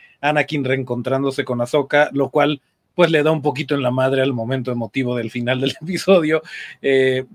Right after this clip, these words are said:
pero me gustaría saber qué, qué opinas tú que, que conoces la vida y obra, eh, como para saber dónde estamos parados, porque a mí me ha gustado, pero no sé qué me está gustando.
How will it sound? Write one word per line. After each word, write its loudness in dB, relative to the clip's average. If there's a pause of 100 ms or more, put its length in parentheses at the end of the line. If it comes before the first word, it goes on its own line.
(160)
pero 2
me 6
gustaría 2
saber 4
qué, 2
qué 2
opinas 2
tú 2
que, 0
que -6
conoces -2
la 2
vida 0
y 0
obra, 2 (580)
eh, -4
como 0
para 4
saber 2
dónde 0
estamos 0
parados, 0
porque 0
a 6
mí 6
me 6
ha 4
gustado, 2
pero 2
no 2
sé -4
qué 2
me 2
está 0
gustando. -6